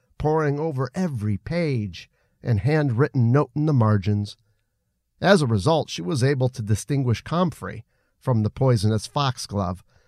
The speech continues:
knew how to make a red clover tea to aid in conception, and produced a very popular basil-infused headache remedy that Ellie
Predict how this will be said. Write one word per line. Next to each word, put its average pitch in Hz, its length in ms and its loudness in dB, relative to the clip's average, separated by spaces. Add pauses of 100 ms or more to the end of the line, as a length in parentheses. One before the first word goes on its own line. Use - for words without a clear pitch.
(140)
knew 180 180 6
how 175 160 6
to 160 80 0
make 170 240 0
a 135 80 0
red 135 300 0
clover 151 420 -2
tea 185 300 -6
to - 180 -6
aid 143 220 0
in 120 100 2
conception, 107 800 -4 (460)
and 139 180 0
produced 139 600 2 (280)
a 117 140 2
very 175 380 0
popular 131 680 0 (360)
basil-infused 131 1160 2 (300)
headache 180 440 2
remedy 104 560 0 (480)
that 135 180 2 (100)
Ellie 123 540 0